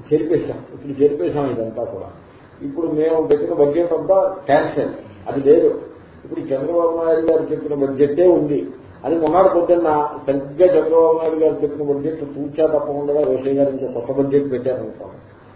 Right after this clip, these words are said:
పెడితే చంద్రబాబు నాయుడు గారు దాన్ని తీసుకొచ్చారు. ఇంకా, ఇంకా దాన్ని బట్టి మీరు ఏం చేస్తారు?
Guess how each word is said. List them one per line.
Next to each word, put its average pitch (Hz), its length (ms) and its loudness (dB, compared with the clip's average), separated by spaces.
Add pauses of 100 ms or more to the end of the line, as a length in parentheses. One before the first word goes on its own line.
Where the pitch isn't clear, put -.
(240)
పెడితే 131 220 -4
చంద్రబాబు 135 540 -4
నాయుడు 127 180 -8
గారు 139 180 -4
దాన్ని 120 560 -6
తీసుకొచ్చారు. - 840 -14 (520)
ఇంకా, 117 160 -10
ఇంకా 120 220 -8
దాన్ని 113 280 -6
బట్టి 117 160 -10
మీరు 127 240 -12
ఏం 117 140 -10
చేస్తారు? - 640 -10